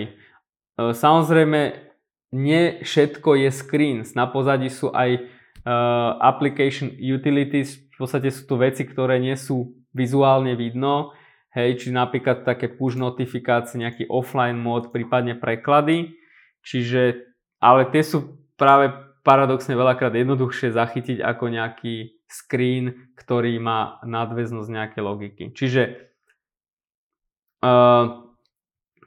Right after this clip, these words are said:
musím dávať bacha, aby som hovoril tak, aby aj tí, ktorí nás počúvajú, tak, e, videli. Ale ak mám zachytené screeny, tak v zásade ten tím ide do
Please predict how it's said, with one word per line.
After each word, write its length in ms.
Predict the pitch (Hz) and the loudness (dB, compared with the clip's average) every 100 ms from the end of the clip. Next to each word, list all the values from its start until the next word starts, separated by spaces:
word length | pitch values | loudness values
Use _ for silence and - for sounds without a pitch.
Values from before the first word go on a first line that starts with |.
| _ _ _ _ _ 117 | _ _ _ _ _ -6
musím 240 | 127 143 | -4 2
dávať 240 | 131 127 120 | 4 6 6
bacha, 240 | 123 135 | 4 4
aby 80 | 113 | 0
som 240 | 120 120 | -4 -4
hovoril 320 | 120 117 113 117 | -2 -2 -2 -2
tak, 160 | 113 | -2
aby 240 | 110 113 113 | 0 2 0
aj 160 | - | -2
tí, 80 | 117 | -10
ktorí 240 | - 117 | -4 -4
nás 160 | 113 110 | -4 -8
počúvajú, 720 | - 127 - 120 117 113 110 - _ _ _ | -6 -6 -4 0 0 0 -4 -12 _ _ _
tak, 320 | 117 110 - | -6 -6 -4
e, 40 | 113 110 110 107 107 107 107 110 | -4 0 0 -2 -2 -6 -10 -12
videli. 560 | 110 110 110 262 202 - - _ | -10 -4 -2 0 -2 -6 -20 _
Ale 320 | - 127 113 - - _ _ - | 4 4 4 0 -16 _ _ 4
ak 200 | 143 180 | 6 8
mám 160 | 202 160 | 6 6
zachytené 480 | 160 190 185 165 | 6 4 0 0
screeny, 720 | 135 - 131 131 143 156 156 - | -2 -2 -2 0 0 -2 -2 -2
tak 160 | 123 | 2
v 40 | 135 | 2
zásade 320 | 135 151 139 120 127 | 2 2 2 0 0
ten 240 | 123 120 | -2 0
tím 320 | 139 139 139 - | 0 0 -2 -6
ide 560 | 131 127 127 123 123 - _ _ _ - - - _ - | -4 2 2 2 -2 -20 _ _ _ -20 -20 -20 _ -2
do 160 | 135 | 2